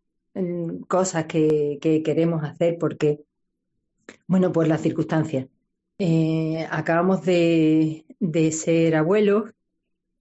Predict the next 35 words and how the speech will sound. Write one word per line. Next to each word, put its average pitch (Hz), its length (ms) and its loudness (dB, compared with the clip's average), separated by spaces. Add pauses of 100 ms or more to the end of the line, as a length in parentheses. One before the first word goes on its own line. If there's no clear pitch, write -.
(160)
y, 156 960 2
y 165 140 0
nos 160 220 2
ha 160 80 2
ocupado, 147 640 0
nos 143 180 -6
tiene 151 300 0
ocupado 147 840 -2
mucho 165 400 -4
este 147 280 -6
niño, 156 360 0
que 165 140 -6
es 143 80 -6
un 147 160 -4
niño 143 260 -4
especial, 262 400 -4 (440)
al 156 120 0
que 156 120 -2
recibimos 151 500 -2
con 147 300 -4
mucho 156 260 -6
cariño, 180 420 -2
pero 139 380 -6
que 139 120 -6
requiere, 139 500 -4
pues 156 200 -8
eso, 127 220 -16
una 131 220 -6
serie 135 340 -8
de, 135 200 -8 (500)
de 151 120 -2
cuidados, 160 340 2
de 151 40 0 (100)
atención 180 400 0
y, 143 400 -4